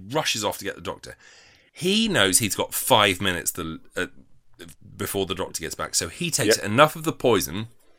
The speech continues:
Speaker 1: that if the doctor gets back within five minutes, he'll be able to be saved.
Speaker 2: Yeah.
Speaker 1: So he takes enough of the poison, plants the poison bottle in Lily's room. So it looks
Speaker 2: Mm-hmm.
Speaker 1: like she's been poisoning him so that she will be framed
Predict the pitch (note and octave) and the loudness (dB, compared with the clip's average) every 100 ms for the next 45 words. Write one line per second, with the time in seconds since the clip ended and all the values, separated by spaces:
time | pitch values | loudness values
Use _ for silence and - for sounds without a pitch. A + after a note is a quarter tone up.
0 | - _ - - - F2+ E2 - - _ | -20 _ -20 -20 -10 -8 -8 -8 -12 _
1 | _ _ B2+ A#2+ G2+ C3+ D#3+ - C#3+ C#3 | _ _ -2 0 2 6 6 6 2 2
2 | C3+ - A2+ - - G2 A2 A#2 A2+ G#2+ | 2 2 2 2 -2 0 2 4 4 4
3 | G2+ F#2+ E2+ - - - - - G2 F#2 | 4 2 -2 -4 -8 -12 -12 -4 -2 0
4 | F2+ D#2+ D2+ D#2 D2+ D#2 A1+ A1+ - - | 0 -2 -8 -2 0 0 -4 -8 -12 -14
5 | - - - G#2+ - G2 G#2+ A#2+ A#2 F#2 | -16 -6 4 4 4 -2 0 2 0 0
6 | A#2+ G#2 F2 F2+ - - - D3 F3 D3 | -2 -2 -6 -8 -10 -8 2 6 6 2
7 | A#2+ A2 E2+ E2 D#2 D2 E2 - A#2 G#2+ | 0 4 4 2 -2 -2 -4 -2 0 2
8 | G#2 G2 E2+ D#2+ D2 C2+ - - G#2 G2 | 0 0 0 -2 -4 -6 -14 -6 -4 -2
9 | G2+ D3 A#2+ G#2 E2+ - - - - - | 2 2 2 0 -2 -6 -14 -2 2 2
10 | A#2 A2 G#2 F#2+ F#2+ E2+ D#2 C#2+ D2+ D2 | 2 0 -2 -4 -4 -4 -4 -6 -10 -12
11 | - - - F2+ F2 - _ - - B2 | -14 -6 -4 -2 -6 -12 _ 0 2 2
12 | A#2 G#2+ G2+ - D#2+ D2+ D#2 | 0 -2 -4 -4 -4 -4 -6